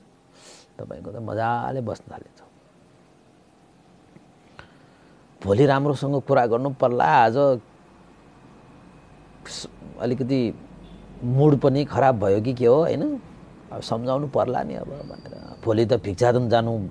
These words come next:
पर्दाखेरि सँगै जानुपर्छ, भोजन जाँदाखेरि सँगै जानुपर्छ।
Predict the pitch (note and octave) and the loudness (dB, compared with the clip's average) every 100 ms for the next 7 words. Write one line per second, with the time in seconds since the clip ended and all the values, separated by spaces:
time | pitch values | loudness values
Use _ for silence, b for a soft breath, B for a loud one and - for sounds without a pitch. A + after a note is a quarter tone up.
0 | - A2 G2+ A2 G2 G2 F2 A2+ A2 G#2+ | -4 -2 0 -2 -2 -4 -6 -6 -4 -2
1 | G#2 G#2 A2 G2+ - A2 G#2+ G#2+ G#2+ G2+ | -2 -2 -4 -4 -6 -8 0 0 0 -2
2 | F#2+ F#2+ F#2+ F#2+ G2+ A2+ A#2+ A2+ A2 A2 | -6 -6 -8 -8 -6 -2 0 0 -2 -4
3 | G#2+ | -4